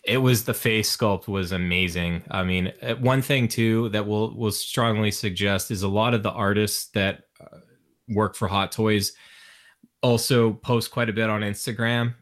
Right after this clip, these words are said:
And I love seeing the little pictures, Chris, I'm sure you've seen it, of them holding up the, uh, the painted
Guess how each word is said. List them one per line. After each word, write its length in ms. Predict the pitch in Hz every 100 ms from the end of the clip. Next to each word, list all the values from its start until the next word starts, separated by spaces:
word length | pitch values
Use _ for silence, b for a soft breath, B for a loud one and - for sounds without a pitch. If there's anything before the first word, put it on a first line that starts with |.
| _
And 260 | 101 101 95
I 80 | 117
love 280 | 110 113 117
seeing 300 | - 127 110
the 100 | 104
little 220 | 107 104
pictures, 500 | - 113 - 104 104
Chris, 300 | - 110 104
I'm 80 | 101
sure 160 | - 107
you've 160 | 98
seen 260 | - 107 104
it, 140 | 104
of 220 | - 98
them 340 | 104 98 101 95 _
holding 420 | - 123 110 107 101
up 280 | 101 101 -
the, 460 | 110 101 101 98 -
uh, 260 | 95 95 98
the 100 | 101
painted 560 | 120 113 98 104 90